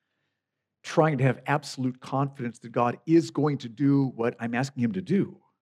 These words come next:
And the reason it can't mean that is because, as this passage shows,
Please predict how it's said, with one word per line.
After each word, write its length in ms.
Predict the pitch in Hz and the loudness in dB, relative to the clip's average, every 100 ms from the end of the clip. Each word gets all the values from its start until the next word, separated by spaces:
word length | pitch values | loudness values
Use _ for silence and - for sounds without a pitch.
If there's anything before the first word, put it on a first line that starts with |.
| _ _ _ _ _ _ _ _ _ _ _ _ _ _ _ _ _ _ _ | _ _ _ _ _ _ _ _ _ _ _ _ _ _ _ _ _ _ _
And 80 | 120 | 2
the 80 | 127 | 6
reason 380 | 185 269 185 | 6 6 2
it 100 | 147 | -4
can't 260 | - 120 113 | -2 -2 0
mean 220 | 101 95 | -2 -2
that 220 | 92 104 | -2 -4
is 60 | 135 | -4
because, 220 | 143 123 | -6 -4
as 220 | 127 139 | 0 0
this 160 | 135 127 | 0 -4
passage 420 | - 120 - 101 | -2 -2 -4 -12
shows, 460 | - 175 190 147 | -4 0 2 0